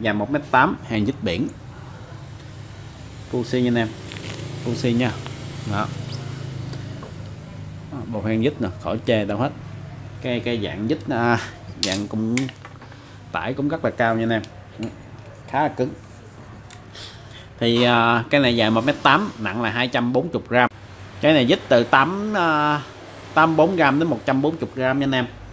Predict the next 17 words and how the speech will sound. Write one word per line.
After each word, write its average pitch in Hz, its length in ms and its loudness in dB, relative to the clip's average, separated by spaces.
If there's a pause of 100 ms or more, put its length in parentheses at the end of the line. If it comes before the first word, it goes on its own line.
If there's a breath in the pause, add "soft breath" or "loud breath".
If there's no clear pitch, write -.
Đọt 104 200 4
là 113 80 0
hai 127 140 4
ly 127 140 4
tám. 131 300 4 (300)
Đó, 123 200 0 (340)
đọt 92 180 0
hai 113 140 2
ly 113 100 4
tám. 120 260 6 (1200 loud breath)
Anh 117 100 -4
em, 113 120 -2 (720)
cầm 95 160 -10
xuống 127 200 -2
dít 147 160 -4
nữa 131 100 -4
đây. 123 120 -2